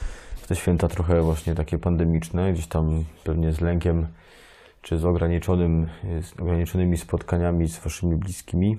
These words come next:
można spotkać Pana Jezusa i na pewno też wielu z was się na pewno udało. Może niektórym, niektórym trochę gorzej,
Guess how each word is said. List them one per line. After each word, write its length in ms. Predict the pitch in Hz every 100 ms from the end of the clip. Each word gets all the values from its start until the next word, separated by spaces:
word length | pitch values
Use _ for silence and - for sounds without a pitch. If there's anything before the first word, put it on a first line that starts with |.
| - _ _ _ 208
można 380 | 101 98 95
spotkać 420 | 85 - - 80 -
Pana 220 | 78 78
Jezusa 340 | 90 104 82
i 40 | 82
na 80 |
pewno 360 | 80 95 87 85 - - - - - - -
też 240 | 95 92
wielu 520 | 104 113 98 90 78
z 160 | 78 92
was 360 | 87 95 87 -
się 140 | 85
na 100 | 82
pewno 280 | 98 87 82
udało. 520 | 80 92 92 85 80 - - _ _ -
Może 260 | 117 127 120
niektórym, 640 | 107 - 101 98 98 82 82
niektórym 480 | 107 107 107 95 85
trochę 340 | - 98 85
gorzej, 460 | 80 85 87 87